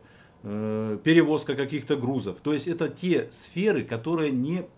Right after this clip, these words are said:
полностью может контролировать человек. То есть это связано с техникой или еще с какими-то проявлениями энергетики.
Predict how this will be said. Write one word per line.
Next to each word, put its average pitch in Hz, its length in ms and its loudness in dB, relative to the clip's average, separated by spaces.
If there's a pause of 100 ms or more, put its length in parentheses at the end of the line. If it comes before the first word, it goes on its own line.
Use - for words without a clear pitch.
(400)
полностью 139 600 2
может 143 400 -2
контролировать 123 720 -2
человек. 120 500 -2 (540)
То - 80 -2
есть 120 140 2
это 190 140 2
связано 120 420 -2
с 113 80 -6
техникой 175 640 2
или 113 100 0
еще 120 240 -2
с 175 60 -6
какими-то 151 420 -4
проявлениями 143 720 0
энергетики. 123 680 -2